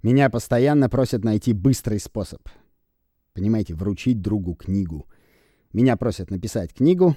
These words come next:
которую можно было бы вручить своему другу, чтобы тот прочитал её на одном дыхании, заинтересовался и немедленно захотел быть с вами вместе. Захотел получить одитинг и так далее. М, всё это замечательно.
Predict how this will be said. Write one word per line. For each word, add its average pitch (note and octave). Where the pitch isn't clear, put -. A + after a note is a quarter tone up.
которую B2+
можно B2
было G2+
бы F#2+
вручить C3
своему F3+
другу, C3+
чтобы B2+
тот A2+
прочитал C3
её E3
на D#3
одном C3+
дыхании, G#2
заинтересовался A#2+
и G3
немедленно F#3+
захотел D3
быть B2+
с -
вами B2
вместе. F#2
Захотел A2+
получить G2
одитинг C#3+
и A2
так F#2
далее. C2+
М, B1+
всё -
это A2
замечательно. -